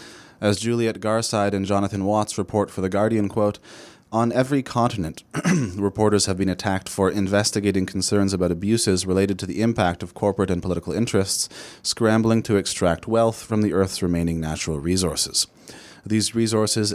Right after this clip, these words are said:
end up in all manner of products, from mobile phones to pots and pans, with consumers largely unaware of the stories behind them.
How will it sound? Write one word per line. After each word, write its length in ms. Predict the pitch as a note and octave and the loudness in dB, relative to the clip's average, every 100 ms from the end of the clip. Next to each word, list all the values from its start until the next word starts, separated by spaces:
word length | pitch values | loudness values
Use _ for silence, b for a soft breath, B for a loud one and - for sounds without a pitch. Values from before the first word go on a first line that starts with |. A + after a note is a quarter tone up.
| - | -2
end 220 | A2+ A2+ | 0 2
up 220 | A2 A2 - | 0 -2 -4
in 180 | G#2 | -2
all 300 | G#2+ A2 A#2 | -2 0 0
manner 360 | A2+ G2+ G2 F#2 | 2 2 2 0
of 120 | E2+ - | -4 -4
products, 500 | B2 A2 - - - | 0 0 -2 -4 -10
from 300 | - G2 F#2+ | -4 -2 2
mobile 320 | G2+ G2 F#2 | 2 2 -2
phones 440 | - G#2 G2+ G2 | 0 2 2 0
to 100 | - | -6
pots 360 | - A2 G2 - | -6 0 0 0
and 160 | F2 E2+ | -4 -4
pans, 460 | A#2+ A#2 A2+ G#2+ B B B | -2 0 0 -2 B B B
with 160 | A#2+ B2 | -4 -2
consumers 520 | B2+ - B2 A#2+ A2 | -2 2 2 2 0
largely 480 | - A2 G#2+ G#2+ G#2+ | 0 0 2 2 0
unaware 460 | G2 G2 F2 E2+ | 2 2 0 0
of 140 | E2 F2 | -2 -4
the 100 | F2+ | -6
stories 480 | - E2 D2+ D2 - | -4 -2 -2 -2 -2
behind 460 | E2 - F#2 G2 | -4 0 2 2
them. 240 | - C#2 | 0 -4